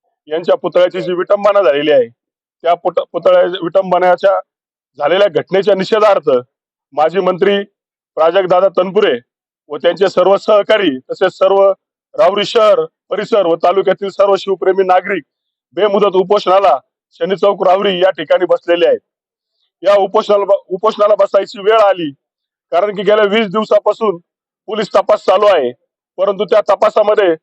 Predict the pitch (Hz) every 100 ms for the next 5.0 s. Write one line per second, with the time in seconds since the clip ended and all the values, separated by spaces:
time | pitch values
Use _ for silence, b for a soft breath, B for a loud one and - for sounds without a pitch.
0 | - - 190 208 196 208 170 185 190 180
1 | 160 214 196 170 139 120 _ _ _ _
2 | - 165 208 190 226 220 208 196 233 240
3 | 202 160 _ _ _ _ _ _ 208 220
4 | - 190 - 202 156 208 220 202 165